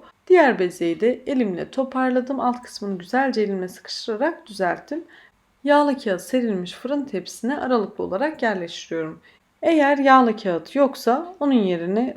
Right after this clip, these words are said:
fırın tepsisini yağlayabilirsiniz. Ekmeklerimin üzerine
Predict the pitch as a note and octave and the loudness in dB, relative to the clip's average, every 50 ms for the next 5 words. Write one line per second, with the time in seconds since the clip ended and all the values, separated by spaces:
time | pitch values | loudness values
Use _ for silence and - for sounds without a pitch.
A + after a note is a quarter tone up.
0 | B3 - - C4+ B3 G#3+ G3 - F3 E3 - - - A3+ C4+ D4+ D4 C4+ B3 A#3+ | -10 -6 -4 -2 -2 -2 -2 -4 -6 -6 -8 -10 -6 -4 -2 0 2 4 4 4
1 | A#3 A#3+ A#3 A3+ G#3+ G#3 G3 F3+ F3 F3 - - E3+ E3+ F3 E3+ - - - _ | 4 4 2 2 0 -2 -4 -4 -6 -6 -10 -12 -12 -12 -12 -14 -16 -20 -20 _
2 | _ _ _ _ _ _ _ _ _ - D#4+ D#4+ D#4+ - D4 C4 B3 - - G#3 | _ _ _ _ _ _ _ _ _ -4 -4 -4 -2 -2 -4 -4 -2 0 0 0
3 | F#3 F#3 F#3 F3+ F#3 F#3+ - - C4 C4 - A#3 G3+ F#3 F3+ F3+ G3+ A#3 C4 C4+ | 2 0 -2 -2 -4 -4 -4 -4 -4 -2 0 0 0 0 0 -2 -2 -2 -2 -4